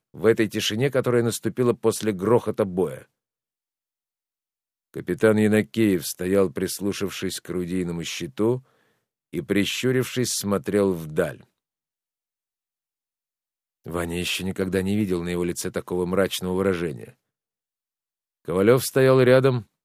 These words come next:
и показывал рукой вперёд. Они негромко между собой переговаривались. Ваня прислушался. Ему показалось, что они играют в какую-то игру-считалку.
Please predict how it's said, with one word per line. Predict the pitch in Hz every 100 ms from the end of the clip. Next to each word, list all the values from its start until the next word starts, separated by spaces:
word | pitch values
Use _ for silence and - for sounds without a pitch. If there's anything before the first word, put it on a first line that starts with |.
| _ _ _ _ _ _ _ _ -
и | 76
показывал | 95 - 113 107 110
рукой | 104 - 104
вперёд. | - 98 78 - _ _ _ _ _ _ _ _ _ _ _ _ _ _ 78
Они | 95
негромко | 107 107 107 123 113 117
между | 110 110
собой | 107 110 104
переговаривались. | 101 104 104 92 71 64 - - _
Ваня | - 87 95
прислушался. | - 98 - 90 - - - - _ _ _ _ _ _ _ _ _ _ -
Ему | 85 98
показалось, | 95 110 98 104 120 117
что | - 110
они | 101 98
играют | 98 107
в | -
какую-то | 101 - 107 104 104 98
игру-считалку. | 90 107 - - - 104 76 - -